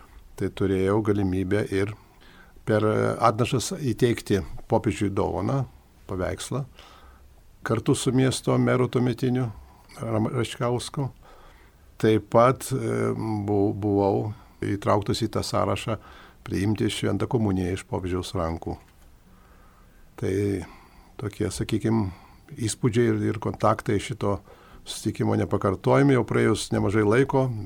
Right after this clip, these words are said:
bet visada prisimenu su, su, su, su šiluma, su pagarba, juo labiau, kad jis dabar yra šventasis Jonas Paulius Antrasis. Ir iš to, aišku, liko ne tik tai patys geriausi prisiminimai,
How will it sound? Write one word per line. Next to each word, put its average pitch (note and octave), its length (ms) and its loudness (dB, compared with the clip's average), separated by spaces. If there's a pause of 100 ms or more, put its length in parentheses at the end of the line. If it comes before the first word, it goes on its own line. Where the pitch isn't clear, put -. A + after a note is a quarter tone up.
bet G2+ 160 -4
visada G#2 340 -4
prisimenu G2+ 580 0
su, G2 160 -8 (480)
su, - 420 -4
su, G#2 240 -4
su - 220 -6
šiluma, A2+ 440 0
su - 160 -6
pagarba, G2+ 520 2
juo B2+ 160 6
labiau, B2+ 260 4
kad A2+ 200 -4
jis - 220 -6
dabar G2+ 280 0
yra F#2+ 240 0 (640)
šventasis A2 760 0
Jonas F#2 280 -4
Paulius G2 360 -2
Antrasis. F#2 600 -4 (1200)
Ir C3+ 160 6
iš - 200 2
to, C#3 320 8 (120)
aišku, C#3 320 4
liko C3+ 240 4
ne B2+ 160 4
tik D3 160 2
tai B2 180 4 (680)
patys A2 280 2
geriausi A2 360 2
prisiminimai, A2+ 600 2